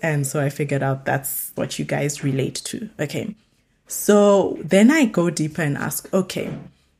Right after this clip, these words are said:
you wanna leave this organization or you just feel you're not fulfilled because you feel you are not paid your worth." Then the next question I ask is, "Okay, why do you not feel you are paid your worth? Or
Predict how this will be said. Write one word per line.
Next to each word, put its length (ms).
you 160
wanna 240
leave 200
this 160
organization 1000
or 220
you 120
just 220
feel 160
you're 160
not 200
fulfilled 600
because 360
you 60
feel 280
you 220
are 100
not 260
paid 260
your 120
worth." 340
Then 260
the 80
next 320
question 480
I 80
ask 400
is, 200
"Okay, 380
why 320
do 140
you 120
not 320
feel 560
you 220
are 100
paid 460
your 160
worth? 440
Or 380